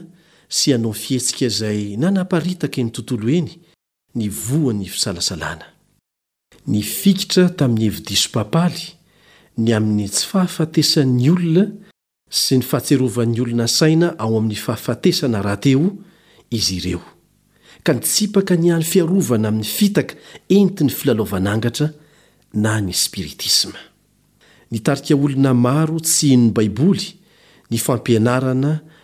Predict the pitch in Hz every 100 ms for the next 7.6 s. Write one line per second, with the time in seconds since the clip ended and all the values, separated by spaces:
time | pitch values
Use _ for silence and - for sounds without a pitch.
0 | _ 120 113 104 101 117 95 - 95 87
1 | 98 95 85 80 - - - - - -
2 | - _ _ _ _ _ _ 98 107 110
3 | - 107 156 180 175 156 139 165 185 180
4 | 196 - 113 - 110 - 147 120 110 98
5 | 98 101 98 95 92 - 104 151 214 147
6 | - 92 - _ _ _ _ _ _ -
7 | 113 127 143 127 - 123